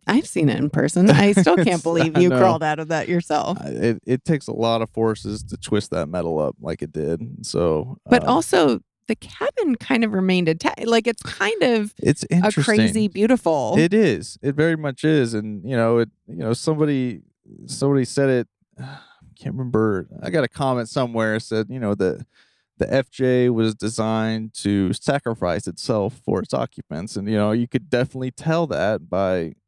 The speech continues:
Speaker 2: by looking at the pictures of, you know, the aftermath that, you know, the cabin was intact, driver and passenger.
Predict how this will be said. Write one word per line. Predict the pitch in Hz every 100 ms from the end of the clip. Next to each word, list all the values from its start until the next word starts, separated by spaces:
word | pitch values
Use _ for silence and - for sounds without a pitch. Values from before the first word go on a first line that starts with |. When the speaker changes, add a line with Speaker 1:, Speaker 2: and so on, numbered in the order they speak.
| - - _ _
Speaker 2:
by | - 90
looking | 123 - 117
at | 101
the | -
pictures | - 147 - 107 104
of, | 90 117 - _ -
you | 62
know, | 60
the | 104
aftermath | 120 123 - 80 76 76 131 -
that, | 76 - _ _ -
you | 65
know, | 71
the | 220
cabin | - 127 113 117 113
was | 104 - _ _ _ _ _ _ _ _ _
intact, | 113 127 147 156 120 - _ _
driver | - 113 117 117
and | 131
passenger. | 143 139 - - - 131